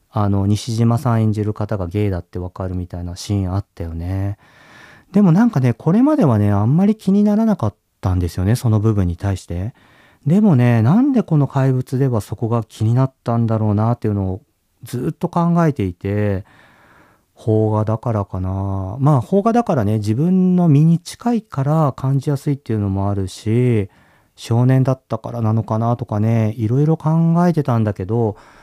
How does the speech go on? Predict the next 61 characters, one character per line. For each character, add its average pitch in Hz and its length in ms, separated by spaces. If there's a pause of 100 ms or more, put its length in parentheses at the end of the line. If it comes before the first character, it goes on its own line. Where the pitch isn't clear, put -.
(140)
ま 180 80
あ、 - 20
ち - 80
ょ - 20
っ 262 60
と 143 100
ね、 117 100
そ - 140
れ 151 80
は 185 80
わ 160 80
か 220 180
ん 240 40
な 226 120
い 175 40
ん 143 40
だ 110 100
け 98 100
ど、 110 320 (380)
そ - 140
の 196 120
気 220 140
づ 208 140
き 233 140
を 156 120
ね、 107 180
与 123 380
え 135 40
て 135 120
く 143 100
れ 135 140
た 156 320
是 113 260
枝 131 200
監 123 240
督 131 240
っ - 20
て - 140
い 139 40
う - 40
の 110 80
は 87 100
ね、 90 340
や 90 120
っ - 100
ぱ 139 100
り 139 120
す - 220
ご 151 180
い 190 40
の 190 80
か 147 120
も 123 120
な 135 120
っ - 80
て - 80
思 101 200
い 101 40
ま 104 120
し - 100
た。 95 200